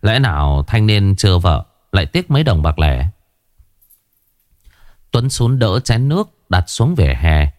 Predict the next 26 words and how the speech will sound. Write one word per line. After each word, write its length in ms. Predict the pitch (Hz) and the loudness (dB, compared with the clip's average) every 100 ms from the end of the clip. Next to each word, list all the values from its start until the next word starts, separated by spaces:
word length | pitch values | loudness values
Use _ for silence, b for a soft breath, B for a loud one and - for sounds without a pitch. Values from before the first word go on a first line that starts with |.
| _ - | _ -2
thông 180 | 135 | 0
báo 180 | 123 120 | 0 -2
việc 220 | 170 80 | -2 -2
lũ 200 | 87 95 | -2 -2
đàn 200 | 147 87 | -2 -2
em 220 | 78 110 110 | 0 -2 -2
của 200 | - 73 | 0 -2
Sửu 280 | - 69 | 0 -2
Quân 240 | 62 107 101 | 0 0 0
Việt 240 | 92 80 - | 0 -2 -2
đã 100 | 80 | -4
không 240 | - 104 | 0 -2
còn 160 | 92 65 | 0 0
lai 200 | 76 87 | 2 2
vãng 260 | 92 90 | 2 0
gây 240 | 139 101 87 | 0 2 2
chuyện 240 | - - 82 | 0 0 2
như 120 | 92 | 0
trước. 280 | - 160 - _ _ B B B B | 0 -2 -2 _ _ B B B B
Việc 180 | 104 107 | -2 0
nổ 240 | 101 82 | 0 2
súng 260 | 69 - 156 | 0 -2 0
ở 100 | 131 | 0
bên 180 | 98 110 | 2 0
Tứ 220 | - 139 | 0 0
Hiệp 220 | 147 85 | 2 0